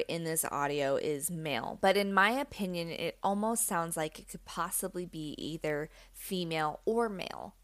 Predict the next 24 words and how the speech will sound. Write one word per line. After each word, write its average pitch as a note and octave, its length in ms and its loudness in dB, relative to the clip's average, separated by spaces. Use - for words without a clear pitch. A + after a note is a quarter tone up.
Either A3+ 240 8
way, F#3+ 220 6
the F#3 100 2
call F#3 300 2
was F#3 180 4
way F#3+ 200 2
too - 200 -4
short F3 360 0
for E3+ 160 -2
authorities D#3+ 560 -2
to - 120 -4
track D#3+ 360 -4
to - 260 -4
any F3 180 -2
one D#3+ 280 -2
location, D#3 800 -4
and D#3+ 200 -4
no E3+ 220 0
other B3 240 -2
calls D#3 480 -2
would D#3+ 160 -4
come C#3 280 -6
in C3 220 -6
after. D3+ 600 0